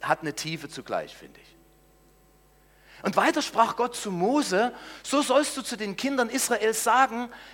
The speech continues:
der Herr, der Gott eurer Väter, der Gott Abrahams, der Gott Isaaks und der Gott Jakobs“, das kannte er schon, „hat mich zu euch gesandt. Das ist mein Name ewiglich. Ja,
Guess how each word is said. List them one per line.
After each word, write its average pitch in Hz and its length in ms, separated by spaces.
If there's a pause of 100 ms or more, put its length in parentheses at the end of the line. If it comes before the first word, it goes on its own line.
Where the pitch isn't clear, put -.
der - 100
Herr, 254 480 (640)
der 202 120
Gott 285 300
eurer 190 260
Väter, 233 380
der 143 240 (160)
Gott 220 220
Abrahams, 180 720
der 139 120
Gott 165 220
Isaaks 220 500
und 156 80
der 147 80
Gott 147 220
Jakobs“, 180 440
das - 180
kannte 254 300
er 175 120
schon, 98 240 (440)
„hat - 160
mich 180 180
zu 190 160
euch 160 240
gesandt. 160 560 (360)
Das 294 320
ist - 320
mein 214 280
Name 202 560 (640)
ewiglich. 180 680 (920)
Ja, 226 380